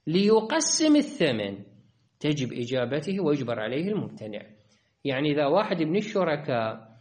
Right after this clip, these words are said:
قال: "هذه الحصص إذا وزعناها يصيب الضرر، بس إحنا ما نوزعها، نريد نبيعها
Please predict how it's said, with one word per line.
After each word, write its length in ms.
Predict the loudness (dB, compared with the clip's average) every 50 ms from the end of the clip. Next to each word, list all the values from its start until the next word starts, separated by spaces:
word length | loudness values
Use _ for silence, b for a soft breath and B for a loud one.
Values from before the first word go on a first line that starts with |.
| b b b b b b -4 0
قال: 240 | 2 2 2 2 2
"هذه 360 | 2 2 2 2 2 2 2
الحصص 840 | 0 0 0 0 0 2 2 2 2 2 0 -2 -8 -12 -16 -20 _ -20 -20 -20 _ _ b b b b b b 0
إذا 240 | 2 4 4 4
وزعناها 1200 | 6 6 6 4 4 4 2 2 2 2 2 2 4 4 2 2 2 2 2 2 4 2 2 0 -2
يصيب 360 | -4 0 2 2 4 4 4
الضرر، 600 | 2 2 0 -2 -6 -6 -6 -8 -10 -12 -14 -10 -6
بس 240 | -4 -4 -4 -4 -4
إحنا 180 | -2 0 2
ما 100 | 4 4
نوزعها، 720 | 4 4 4 2 0 -2 -4 -6 -6 -8 -10 -12 -14 -14 b b b b b b
نريد 400 | -2 0 2 2 2 2 2 2
نبيعها 1040 | 2 2 2 2 4 4 2 2 2 -2 -6 -4 -2 -2 0 -2 -2 -6 -14 -18 -20